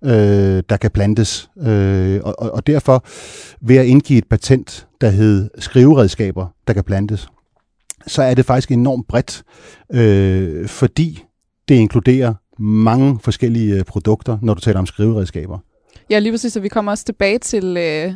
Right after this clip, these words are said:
Speaker 2: et andet produkt, I har fået tilføjet, som også går ind under, øh, patentet.
Speaker 1: Ja.
Speaker 2: Øhm, nu er der for eksempel også krydderurter i de blyanter, vi sidder med her, men,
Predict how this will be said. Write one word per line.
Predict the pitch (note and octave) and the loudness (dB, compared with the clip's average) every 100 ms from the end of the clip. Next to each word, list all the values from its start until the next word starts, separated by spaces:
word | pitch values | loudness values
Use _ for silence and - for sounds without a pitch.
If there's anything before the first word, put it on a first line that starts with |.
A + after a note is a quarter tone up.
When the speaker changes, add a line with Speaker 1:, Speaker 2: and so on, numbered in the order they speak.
| - | -6
Speaker 2:
et | G#3 | -2
andet | F#3+ A#3 | 0 0
produkt, | C4 G#3 F#3+ - | -2 -4 -6 -4
I | |
har | G3 | -6
fået | F#3+ F#3 | -4 -6
tilføjet, | - G#3 - - | -6 -8 -8 -8
som | - | -8
også | F#3 F#3+ | -10 -8
går | - | -10
ind | F#3+ | -10
under, | - - F3 E3+ E3 | -10 -10 -10 -8 -10
øh, | E3 - _ _ | -12 -16 _ _
patentet. | - - G3 - F#3+ - _ | -10 -6 -6 -6 -10 -10 _
Speaker 1:
Ja. | - - G3 F3 | -6 -2 -2 -2
Speaker 2:
Øhm, | D#3+ D#3+ E3+ F#3+ | -4 -12 -14 -6
nu | G#3 | -2
er | |
der | G#3+ | 0
for | G3 | 0
eksempel | F#3+ F#3+ | -4 -6
også | F3+ - | -8 -8
krydderurter | G3+ G3+ G#3+ F3 D#3+ | -4 -2 0 -2 -4
i | D#3+ | -6
de | F3 F#3 F3+ _ | -8 -10 -12 _
blyanter, | _ G#3 F#3 F3+ | _ -6 -6 -6
vi | F#3 | -8
sidder | - F3+ D#3 E3+ - - | -8 -8 -8 -8 -14 -8
med | F3+ | -6
her, | F3+ F#3+ D#3 | -4 -4 -4
men, | F#3 F3+ E3+ | -6 -8 -8